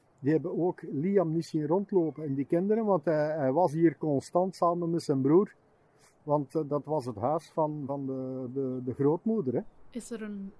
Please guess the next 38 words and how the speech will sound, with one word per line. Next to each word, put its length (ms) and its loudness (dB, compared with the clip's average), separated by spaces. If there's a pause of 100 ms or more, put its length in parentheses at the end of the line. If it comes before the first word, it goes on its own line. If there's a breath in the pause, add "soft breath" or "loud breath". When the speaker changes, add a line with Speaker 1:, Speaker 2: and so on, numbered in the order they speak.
(100)
Speaker 2:
hoop 240 -10
of 120 -12
een 220 -8
kans, 380 -12
denkt 280 -10
u, 140 -8
dat 180 -14 (280)
Liam 400 -10
ooit 200 -14
teruggevonden 640 -12
wordt? 400 -20 (960)
Speaker 1:
Die 540 0
is 180 -4
er 80 -6
altijd, 420 -2
die 160 -6
kans. 420 -6 (380)
Hopen 500 0
moeten 300 -2
we 100 -4
blijven 380 0
doen. 260 -6 (720)
Ja, 260 -4
want 220 -6
anders, 360 -8
ja, 220 -8
dan, 320 -10
dan, 340 -10
dan 280 -10
houdt 200 -8
het 120 -16
sowieso 440 -6
op. 260 -4 (380)
Of 240 -2
dat 220 2
die 220 2
in, 240 -6
eh, 340 -6